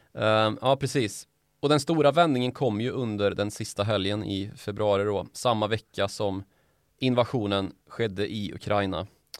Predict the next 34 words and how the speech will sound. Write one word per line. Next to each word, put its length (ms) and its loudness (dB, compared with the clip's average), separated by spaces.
Och 100 -6
det 140 4
var 140 4
ju 60 4
då 140 6
i 40 0
takt 340 -2
med 300 4
att 640 -4
flera 400 4
länder 520 4
som 320 0
man 180 2
väl 160 4
hade 200 2
kunnat 180 0
vänta 300 2
sig 200 2
skulle 240 0
skicka 220 2
vapen, 480 2
gjorde 240 -2
det. 340 2
Då 160 -10
pratar 260 -4
vi 80 -2
om 80 -2
östeuropeiska 600 -2
länder, 380 2
vi 80 -6
pratar 220 -6
om 40 -10
Storbritannien 760 -2
och 240 0